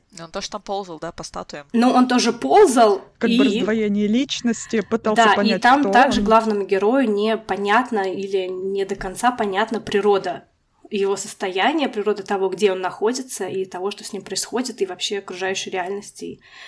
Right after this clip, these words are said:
Speaker 2: что есть реальность, что есть нереально. Поэтому вот я когда читала, у меня вот всплывала постоянно эта мысль о Пиранези. И там же ведь тоже есть какой-то такой пунктик о психическом здоровье.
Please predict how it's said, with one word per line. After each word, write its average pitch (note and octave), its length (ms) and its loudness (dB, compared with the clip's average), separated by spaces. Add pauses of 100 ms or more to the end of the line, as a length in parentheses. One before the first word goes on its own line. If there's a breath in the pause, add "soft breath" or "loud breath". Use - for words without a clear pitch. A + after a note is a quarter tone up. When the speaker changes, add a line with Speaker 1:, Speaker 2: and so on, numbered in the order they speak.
(160 loud breath)
Speaker 2:
что - 180 0
есть G#3+ 300 4
реальность, G#3+ 340 4
что - 140 -4
есть F#3+ 180 -4
нереально. G3+ 460 -2
Поэтому G#3 260 -10 (300 loud breath)
вот A3+ 120 -4
я C#4 80 4
когда C4 200 0
читала, D4 360 2
у A#3+ 80 2
меня A3 140 0
вот A3 180 -8 (120)
всплывала A3+ 560 2
постоянно G#3 420 -4
эта G#3 140 -4
мысль G#3 220 -4
о - 20 -2
Пиранези. G3 600 -2 (680 soft breath)
И A3+ 80 2
там C4 200 8
же B3+ 100 2
ведь B3+ 140 -2
тоже E4+ 280 6
есть A#3+ 200 0
какой-то A3 280 4
такой A3 240 0
пунктик A3 420 2
о G#3+ 60 0
психическом G#3 540 -2
здоровье. F#3 520 0